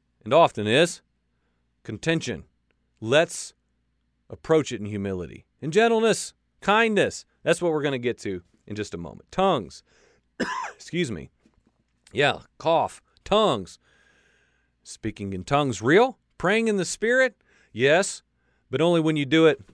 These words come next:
just like that. It says with order. It says with interpreter. <coughs>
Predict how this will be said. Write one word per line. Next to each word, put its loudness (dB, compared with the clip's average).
just 0
like 4
that. 6
It -6
says 2
with -2
order. 4
It -12
says 4
with 2
interpreter. 2
<coughs> -4